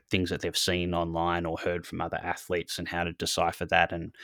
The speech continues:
and work out whether that's valid information and whether it's useful and relevant to them and, and what they should do with that information. So,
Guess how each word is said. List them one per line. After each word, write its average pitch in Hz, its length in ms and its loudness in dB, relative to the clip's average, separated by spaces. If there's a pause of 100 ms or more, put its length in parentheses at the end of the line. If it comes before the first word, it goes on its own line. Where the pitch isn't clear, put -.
(260)
and 87 140 0
work 87 300 4
out 85 200 6
whether 87 240 2
that's 85 240 2
valid 87 340 6
information 85 680 -2
and 85 120 -2
whether 85 260 2
it's - 160 -4
useful 87 420 -2
and 85 120 -4
relevant 85 420 0
to 82 100 -4
them 87 280 2
and, 85 200 -2
and 87 120 -4
what 85 160 -2
they 85 120 0
should 85 240 -4
do 87 180 0
with 87 140 -2
that 85 160 2
information. 82 680 -4
So, 85 320 0